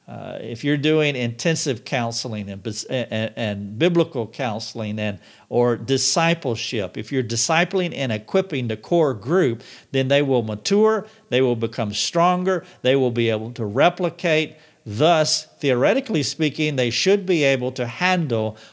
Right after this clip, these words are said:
whatever comes to them. And so Michael is asking, where does biblical counseling make the biggest impact in a church planting strategy?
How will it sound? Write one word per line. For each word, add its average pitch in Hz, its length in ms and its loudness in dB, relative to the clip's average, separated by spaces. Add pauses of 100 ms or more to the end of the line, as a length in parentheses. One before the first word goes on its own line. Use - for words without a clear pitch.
whatever 131 520 2
comes 117 520 -4
to 165 340 0
them. 85 480 -10 (480)
And 135 80 0
so 156 160 2
Michael 185 440 0
is 123 160 2
asking, 127 520 0
where 160 200 4
does 143 180 -2
biblical 135 420 -2
counseling 127 560 -4
make 120 220 0
the 117 80 -2
biggest 117 460 -2
impact 175 840 -4 (220)
in 127 100 0
a 123 100 0
church 135 460 -4
planting 120 580 -4
strategy? 127 880 -2